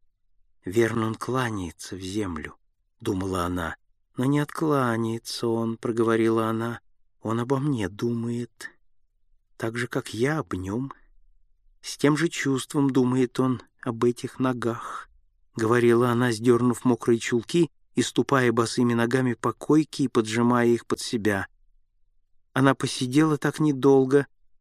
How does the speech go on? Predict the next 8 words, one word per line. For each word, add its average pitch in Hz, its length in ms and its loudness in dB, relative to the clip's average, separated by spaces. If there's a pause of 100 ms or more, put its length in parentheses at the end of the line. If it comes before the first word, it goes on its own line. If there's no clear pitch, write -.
(380)
обхватив - 600 2
колени 127 420 6
руками 156 580 4
и 131 40 0
задумчиво 143 640 -2
глядя 120 360 0
перед 120 220 0
собой. 107 540 -2